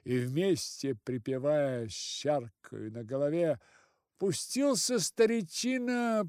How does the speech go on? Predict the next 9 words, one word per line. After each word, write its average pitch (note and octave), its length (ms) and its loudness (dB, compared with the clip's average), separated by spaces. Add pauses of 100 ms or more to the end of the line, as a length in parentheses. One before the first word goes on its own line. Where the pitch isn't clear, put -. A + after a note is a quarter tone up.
(100)
при G#3 420 0
громком F3+ 1120 -2
крике F3+ 580 -2
"Гуляк E3+ 560 2
в - 140 -18
присядку". D#3+ 1300 0 (1500)
Чего F3+ 640 0
не D#3+ 280 0
выдумают B2+ 880 -2